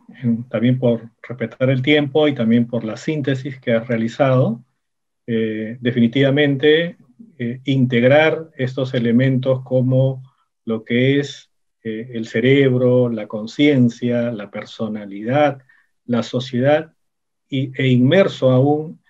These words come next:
también en una teoría en relación al mundo, en relación al universo, son elementos que, eh, creo que todos los que seguimos y hemos podido,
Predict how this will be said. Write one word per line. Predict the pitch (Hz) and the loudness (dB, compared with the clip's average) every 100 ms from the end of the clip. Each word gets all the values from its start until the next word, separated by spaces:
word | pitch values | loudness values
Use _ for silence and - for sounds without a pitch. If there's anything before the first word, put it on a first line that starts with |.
| _ _ - | _ _ -4
también | 117 127 135 147 | 0 2 2 -2
en | 131 123 | -2 2
una | 127 131 | 4 2
teoría | 127 120 131 139 135 135 139 139 _ _ _ _ | 2 0 0 0 0 0 -4 -10 _ _ _ _
en | 120 110 | -6 -4
relación | 113 107 104 143 135 131 131 135 | -6 -8 -4 0 2 2 0 -4
al | 120 117 | -4 0
mundo, | 165 185 131 127 139 156 - | 4 4 4 2 0 -4 -12
en | 117 113 113 | -14 -14 -14
relación | 107 104 104 131 135 | -14 -12 -6 -2 0
al | 127 | 0
universo, | 113 123 143 127 131 151 226 - _ _ _ _ | 0 0 2 0 -2 -4 -4 -8 _ _ _ _
son | - 147 147 | -2 0 2
elementos | 135 131 147 147 151 151 - | 2 4 2 2 2 2 -2
que, | 143 143 147 151 127 110 107 | -2 0 0 -2 -4 -4 -6
eh, | 123 - | -10 -6
creo | 127 135 131 | 0 0 0
que | 127 | -4
todos | 131 139 143 | -2 0 0
los | 139 127 | 0 -4
que | 123 113 | -4 -6
seguimos | 120 117 151 143 139 139 139 | -4 0 0 0 0 -4 -6
y | 113 123 | -4 -2
hemos | 131 127 | -2 -4
podido, | 127 117 123 131 131 131 | -4 -2 0 2 4 2